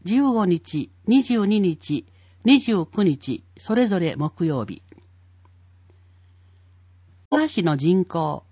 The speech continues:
平成二十六年十一月三十日現在。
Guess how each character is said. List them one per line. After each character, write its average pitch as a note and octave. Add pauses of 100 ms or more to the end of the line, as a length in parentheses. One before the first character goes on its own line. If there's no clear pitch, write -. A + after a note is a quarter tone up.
(1300)
平 C#4+
成 D4
二 C#4+
十 F#3+
六 F3
年 D3
十 A#3+
一 C#4
月 B3+
三 A3+
十 A3
日 D3
現 C#3
在。 -